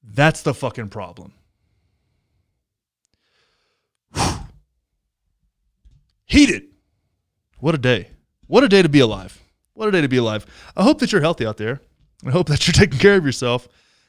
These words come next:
And I hope you're loving this show. And if you do love this show, we're about to wrap this thing up. But, uh, make sure to go over to, uh, Apple Podcasts, leave it a five-star review, share it with some friends.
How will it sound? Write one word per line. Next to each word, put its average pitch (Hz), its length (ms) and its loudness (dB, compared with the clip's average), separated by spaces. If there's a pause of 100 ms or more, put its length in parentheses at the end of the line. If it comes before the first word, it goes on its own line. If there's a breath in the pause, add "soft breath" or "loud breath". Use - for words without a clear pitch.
And 143 80 -6
I - 20 2
hope 214 120 0
you're 180 100 0
loving 160 180 0
this 151 120 -2
show. 165 320 2
And 135 80 -2
if 143 120 -2
you 160 60 0
do 196 260 0
love 156 200 2
this 123 140 -2
show, 120 220 -2
we're 135 60 2
about 147 180 -2
to 135 60 -6
wrap 131 200 0
this 127 160 -4
thing 120 240 -4
up. 127 280 -2
But, 120 420 -2 (600)
uh, 143 360 -2
make 196 180 -2
sure 240 200 -4
to 226 80 -4
go 208 220 0
over 214 160 -2
to, 214 280 -2
uh, 208 120 0
Apple 196 220 -2
Podcasts, 202 600 -4
leave 185 160 -4
it 196 60 0
a 180 40 -4
five-star 190 460 -2
review, 190 260 -2
share 185 240 0
it 180 40 0
with 180 140 -2
some 160 120 -2
friends. 202 580 -2